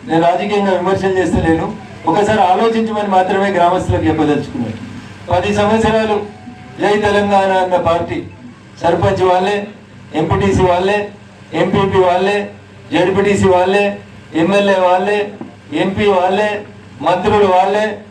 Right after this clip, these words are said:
అడవులు పెరిగిన మంత్రులు వాళ్ళే, ఇంత ఇంత ఉన్న వాళ్ళు మంత్రులు వాళ్ళే, ముఖ్యమంత్రులు వాళ్ళే. ఎల్దుర్తికి వెళ్ళి మెదక్కి రోడ్ వేయాలి. మదన్ రెడ్డి సార్ పొద్దుకి కంచాల్లో కూర్చుంటాడు, ఆ తర్వాత ఇంకేమైనా ఉంటే ఇంకో కార్యక్రమంలో కూడా ముఖ్యమంత్రితో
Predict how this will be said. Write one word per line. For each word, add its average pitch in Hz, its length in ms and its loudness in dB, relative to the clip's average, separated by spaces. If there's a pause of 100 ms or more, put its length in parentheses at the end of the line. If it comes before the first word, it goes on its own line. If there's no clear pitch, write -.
(320)
అడవులు 202 380 2
పెరిగిన 208 300 0 (100)
మంత్రులు 208 380 2
వాళ్ళే, 208 280 2
ఇంత 196 120 -6
ఇంత 196 180 -2
ఉన్న 196 140 0
వాళ్ళు 196 260 2
మంత్రులు 208 400 0
వాళ్ళే, 208 240 2 (480)
ముఖ్యమంత్రులు 202 680 2
వాళ్ళే. 147 280 0 (840)
ఎల్దుర్తికి 233 500 0
వెళ్ళి 208 280 2
మెదక్కి 202 400 -2
రోడ్ 202 200 2
వేయాలి. 151 380 0 (800)
మదన్ 220 340 2
రెడ్డి 226 200 4
సార్ 220 260 2
పొద్దుకి 220 420 0
కంచాల్లో 208 460 2
కూర్చుంటాడు, 226 440 2 (580)
ఆ - 20 4 (100)
తర్వాత 220 320 2
ఇంకేమైనా 214 340 -2
ఉంటే 220 180 -6
ఇంకో 214 220 -2
కార్యక్రమంలో 202 540 0
కూడా 214 180 2
ముఖ్యమంత్రితో 196 540 0